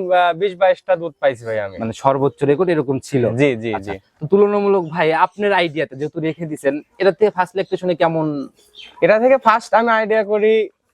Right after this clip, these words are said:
Speaker 1: পনেরো ষোলো প্লাস হবে ভাই।
Speaker 2: পনেরো ষোলো হয়ে যাবে?
Speaker 1: হয়ে যাবে।
Speaker 2: আচ্ছা, আর ভাই বাগাবাড়ির জার্সি তো ভাই মানে এগুলা পাওয়া
Speaker 1: এগুলো,
Speaker 2: যায় না একটু।
Speaker 1: এগুলো ভাই পাওয়া যায় না, এগুলো, এটা আমি খুব কা-, মানে অনেক শখের জিনিস এটা আমার
Speaker 2: আচ্ছা,
Speaker 1: ভাই।
Speaker 2: খুবই শখের
Speaker 1: খুবই
Speaker 2: জিনিস না?
Speaker 1: শখের জিনিস। এটা আমি অনেক শখ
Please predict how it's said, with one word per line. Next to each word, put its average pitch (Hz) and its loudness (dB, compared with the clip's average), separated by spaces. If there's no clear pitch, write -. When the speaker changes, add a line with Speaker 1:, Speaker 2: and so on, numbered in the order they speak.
Speaker 1:
পনেরো 233 2
ষোলো 214 0
প্লাস 185 2
হবে 135 0
ভাই। 107 -4
Speaker 2:
পনেরো 151 0
ষোলো 160 0
হয়ে 147 2
যাবে? 110 0
Speaker 1:
হয়ে 185 4
যাবে। 110 -2
Speaker 2:
আচ্ছা, 92 -14
আর 110 2
ভাই 127 -2
বাগাবাড়ির 143 -2
জার্সি 139 0
তো 160 -6
ভাই 160 0
মানে 156 -2
এগুলা 185 2
পাওয়া 190 2
Speaker 1:
এগুলো, 190 0
Speaker 2:
যায় 160 -4
না 143 -8
একটু। 139 -4
Speaker 1:
এগুলো 214 0
ভাই 220 0
পাওয়া 202 2
যায় 180 -2
না, 165 -8
এগুলো, 185 -2
এটা 170 0
আমি 220 -2
খুব 240 -8
কা-, 165 -2
মানে 190 0
অনেক 190 0
শখের 208 0
জিনিস 143 -8
এটা 110 -8
আমার 101 -8
Speaker 2:
আচ্ছা, 101 -14
Speaker 1:
ভাই। 92 -14
Speaker 2:
খুবই 131 -2
শখের 131 0
Speaker 1:
খুবই 202 4
Speaker 2:
জিনিস 226 0
না? 208 4
Speaker 1:
শখের 165 0
জিনিস। 113 -12
এটা 139 -4
আমি 185 2
অনেক 185 2
শখ 175 -2